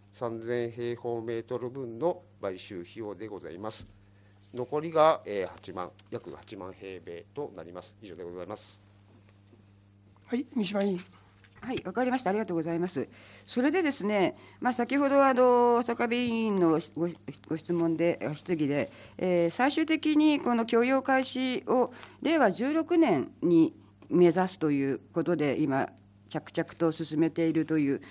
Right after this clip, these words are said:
Speaker 3: そういうご説明だったように受け止めたんですが、え、ちなみにですね、現在のエコパークが、まあ、い、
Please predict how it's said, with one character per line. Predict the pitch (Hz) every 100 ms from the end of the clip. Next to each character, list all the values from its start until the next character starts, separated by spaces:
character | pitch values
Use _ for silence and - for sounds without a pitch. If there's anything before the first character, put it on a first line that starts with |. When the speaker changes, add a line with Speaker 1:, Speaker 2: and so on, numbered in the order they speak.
| - -
Speaker 3:
そ | 233
う | 247
い | 240
う | 190
ご | 202
説 | 208 202 202
明 | 196
だ | 185
っ | 185
た | 147
よ |
う | 143
に |
受 | 139 139
け | 156
止 |
め | 156
た | 151
ん | 156
で | 123
す | - 143
が、 | 160 135 - - - - - -
え、 | 180
ち | - 226
な | 302
み | 349
に | 381
で | 247
す | 202
ね、 | 180 175 156 -
現 | 160 247 403 392
在 | 339 226
の | 180
エ |
コ | 170 196
パ | 196 208
ー | 202
ク | 202 165 151 123 - - - -
が、 | 196 214 180 127 - - -
ま | 214
あ、 | 190
い、 | 180